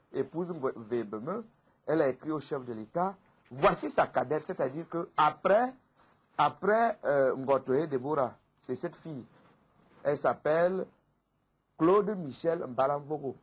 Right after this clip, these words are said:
dix-sept ans. Regardez comment elle est belle. Elle était en terminale. Un enfant qui est en terminale à dix-sept ans,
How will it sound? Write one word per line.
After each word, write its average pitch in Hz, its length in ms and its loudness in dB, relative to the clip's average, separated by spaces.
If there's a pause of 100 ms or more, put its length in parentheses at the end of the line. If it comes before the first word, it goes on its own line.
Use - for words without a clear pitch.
(160)
dix-sept 160 520 -10
ans. 147 120 -6 (1200)
Regardez 139 320 -6
comment 143 240 -6
elle 139 120 -6
est 131 60 -6
belle. 117 240 -10 (880)
Elle 160 140 -4
était 151 200 -4
en 135 120 0
terminale. 120 580 -8 (800)
Un 196 160 2
enfant 165 400 0
qui 180 80 -8
est 160 40 0
en 135 120 -2
terminale 123 600 -2
à 127 100 -4
dix-sept 123 400 -12
ans, 120 140 -12